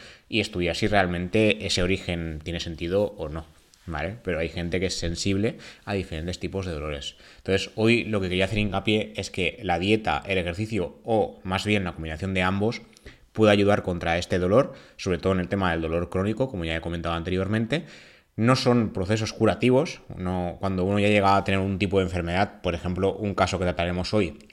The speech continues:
es la artritis reumatoide, que es una enfermedad que provoca dolor e inflamación crónica.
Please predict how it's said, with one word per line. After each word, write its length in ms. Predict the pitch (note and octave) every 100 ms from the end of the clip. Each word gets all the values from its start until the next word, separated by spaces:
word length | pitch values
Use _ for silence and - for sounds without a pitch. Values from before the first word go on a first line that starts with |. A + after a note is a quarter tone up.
| -
es 140 | F#2+
la 100 | G2
artritis 360 | F2 G2+ F#2 F2
reumatoide, 560 | F2 F2 G#2 G#2+ A2
que 60 | A2
es 60 | F2+
una 80 |
enfermedad 420 | D#2+ E2+ F2 F2+ -
que 100 | E2
provoca 460 | F2+ - D#2 D2
dolor 480 | F2+ F2 F#2 G2+ - G#2+
e 80 |
inflamación 640 | G#2 F#2 F2 E2+ G2 F#2+ F2+ -
crónica. 560 | G#2 G#2 G2 G2+ -